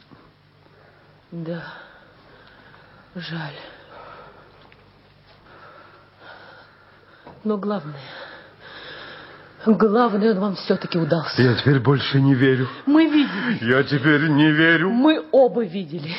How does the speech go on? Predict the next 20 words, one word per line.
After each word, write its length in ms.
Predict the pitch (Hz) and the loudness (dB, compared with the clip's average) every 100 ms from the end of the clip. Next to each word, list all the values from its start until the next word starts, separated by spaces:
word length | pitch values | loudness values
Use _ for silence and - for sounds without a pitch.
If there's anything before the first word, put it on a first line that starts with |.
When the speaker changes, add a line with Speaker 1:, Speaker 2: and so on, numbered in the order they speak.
| - | -8
Speaker 1:
Это 180 | 208 220 | -6 -4
была 220 | 180 196 | -2 0
удача. 480 | 185 190 185 165 - | 0 0 -2 -2 -2
Это 160 | 185 240 | 0 0
была 300 | 180 277 285 | 2 4 4
большая 920 | 196 311 247 - - - 294 277 269 | 4 2 0 -8 -10 -12 -10 -6 -2
удача. 600 | 277 214 277 240 - 190 - - - - - _ _ _ _ - | -2 0 0 2 -2 -6 -12 -20 -20 -20 -20 _ _ _ _ -8
Но 160 | 214 | -6
зачем 680 | 214 208 220 - - 190 156 | -4 -6 -8 -6 -4 -2 0
вы 100 | 151 | -2
закрыли 500 | 147 151 - 160 170 | -2 -6 -8 -8 -12
дверь? 320 | - 170 165 - - - - _ _ _ _ _ _ _ _ _ _ _ _ _ _ _ _ _ _ _ _ _ | -14 -16 -18 -20 -20 -20 -20 _ _ _ _ _ _ _ _ _ _ _ _ _ _ _ _ _ _ _ _ _
Speaker 2:
Чёрт 600 | - - - 170 - - - | -6 -2 0 -2 -4 -12 -12
его 100 | 92 | -12
знает. 280 | 104 - - - - - - - _ - - - - - _ - - _ - | -10 -12 -12 -12 -12 -12 -18 -20 _ -20 -20 -20 -20 -20 _ -20 -20 _ -6
Я 280 | 117 135 131 | 0 2 2
боялся, 440 | 127 135 135 127 | 2 2 0 -2
что 260 | - - - | -10 -14 -4
кто-нибудь 420 | 131 131 131 123 | 2 4 2 0
войдёт, 420 | 123 117 123 117 | 0 2 0 0